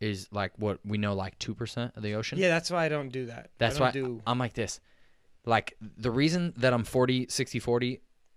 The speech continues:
Speaker 1: percent, like, at some point I could be swayed to believe that Bigfoot is a real thing, is that I've been in the ocean and I've seen things, and all that, the on-, the only thing that comes to my head is this. "What are you?" I'm like,
Speaker 2: Yeah.
Speaker 1: I'm like this.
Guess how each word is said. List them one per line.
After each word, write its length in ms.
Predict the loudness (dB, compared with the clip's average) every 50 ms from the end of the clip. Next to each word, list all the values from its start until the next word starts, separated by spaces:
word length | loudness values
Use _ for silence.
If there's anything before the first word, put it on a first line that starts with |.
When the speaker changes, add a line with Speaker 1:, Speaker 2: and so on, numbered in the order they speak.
| _
Speaker 1:
percent, 340 | -4 -4 -2 -2 -2 0 2
like, 220 | 2 2 2 0 -2 _
at 140 | -2 -2 0
some 140 | -2 -2 0
point 180 | 2 2 0
I 60 | 0 -2
could 180 | -4 -6 -4
be 100 | -4 -4
swayed 380 | -6 -4 -4 -2 -2 -2 -2 -4
to 60 | -6
believe 240 | -4 -4 -4 -4 -4
that 120 | -8 -8
Bigfoot 280 | -10 -10 -8 -6 -6 -6
is 100 | -6 -6
a 40 | -6
real 160 | -6 -6 -6
thing, 200 | -6 -6 -8 -8 -10 -14 -20 -20 -20 -20 -20 -20 -20 -16 -6
is 200 | -4 -2 -2 0
that 280 | 2 2 2 2 0 -4 -12 _ -20 -20 -20 -10 -6
I've 120 | -6 0 0
been 140 | 2 2 2
in 100 | 0 0
the 80 | 0
ocean 340 | 0 0 0 0 -2 -2 -2
and 140 | -2 -2 -2
I've 120 | -2 -2
seen 340 | -2 -4 -2 -2 -2 -2 -4
things, 320 | -4 -6 -6 -6 -6 -8 -10 -8
and 180 | -6 -4 -4 -4 -4
all 160 | -4 -4 -2 -2
that, 220 | -2 -4 -6 -6 _ -8
the 140 | -6 -4 0
on-, 380 | 0 2 2 2 2 0 -2 -4
the 160 | -4 -2 -2
only 220 | 0 0 0 0 -2
thing 180 | -2 -2 -2 -2
that 80 | -2 -4
comes 200 | -4 -6 -6 -6
to 60 | -6
my 100 | -6 -4
head 280 | -4 -4 -4 -4 -4 -4
is 120 | -6 -6
this. 280 | -6 -6 -8 -8 -12 -16 -20 _ -20 -20 -20 -20 -20 -20 -20 -20 -20 _ -20 -20 -20 -12
"What 560 | -8 -2 0 2 2 2 2 -2 _ -12 -18 -18 -18 -20 _ _
are 200 | 0 0 2 0
you?" 260 | 0 -2 -6 -8 -8 -10 -14 -18 -20 _ _ _ _ -4
I'm 100 | -2 0
like, 160 | 0 0 0
Speaker 2:
Yeah. 80 | -4 -8 -10 -6
Speaker 1:
I'm 100 | -2 -2
like 120 | -2 -2 -2
this. 180 | -4 -6 -6